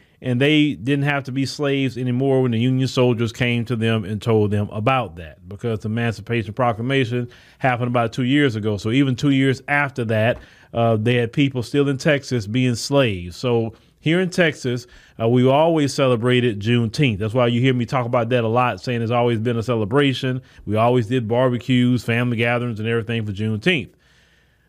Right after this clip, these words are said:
But Joe Biden hosted this event, and there was a major backlash to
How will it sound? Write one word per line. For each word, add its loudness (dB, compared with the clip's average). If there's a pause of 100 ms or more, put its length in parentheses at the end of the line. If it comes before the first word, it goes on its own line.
(240)
But 2 (1000)
Joe 4
Biden 0
hosted 0
this 0
event, -2 (460)
and 0
there 2
was 0
a 0
major 0
backlash -2 (220)
to 0